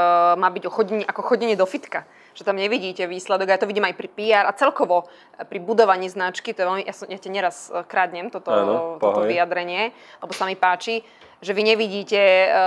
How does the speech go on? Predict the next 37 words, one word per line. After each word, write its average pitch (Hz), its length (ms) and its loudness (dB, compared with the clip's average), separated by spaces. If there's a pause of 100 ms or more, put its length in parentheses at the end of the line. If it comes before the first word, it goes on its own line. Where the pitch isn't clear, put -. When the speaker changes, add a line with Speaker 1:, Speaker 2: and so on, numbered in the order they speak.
(240)
Speaker 1:
po 196 160 -2
týždni, 208 320 -4
po 202 160 2
dvoch, 190 240 2
keď 208 160 -4
ste 202 160 0
vo 196 80 4
fitku, 226 320 -6
tie 220 80 0
tehličky 208 400 0
na 190 160 2
bruchu, 202 400 0
hej, 226 320 4
a 196 160 -8
ste - 160 -16
z - 80 -14
toho 202 480 2
sklamaní. 196 480 2
A 196 80 4
ja 190 80 2
to 214 80 4
aj 190 80 4
klientom 214 320 0
poviem 190 240 -2
na 185 80 -4
stretnutí, 180 320 -10
že 185 80 0
ak 185 80 0
vy 185 160 -2
očakávate 185 480 -2
výsledok 185 560 -4
do 175 80 -2
mesiaca, 175 320 -6
do 175 80 -6
dvoch, 185 320 -6
tak 185 160 -10
nepríde. 185 400 -6